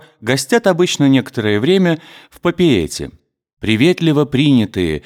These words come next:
и французскими властями, и туземцами – Американцы выражают признательность, широко открывая перед посетителями свои двери, или, точнее,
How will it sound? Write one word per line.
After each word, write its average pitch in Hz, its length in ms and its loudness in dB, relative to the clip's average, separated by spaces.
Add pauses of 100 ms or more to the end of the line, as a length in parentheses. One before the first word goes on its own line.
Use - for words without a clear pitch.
(140)
и 127 80 -4
французскими - 640 0
властями, 113 720 0
и 139 240 -10
туземцами – 120 840 0 (260)
Американцы 147 600 0
выражают 175 540 0
признательность, 160 800 0 (180)
широко 123 640 0
открывая 117 560 0
перед 104 240 -4
посетителями 139 840 0 (200)
свои 95 360 -2
двери, 80 540 -4 (280)
или, 143 260 0
точнее, 135 640 0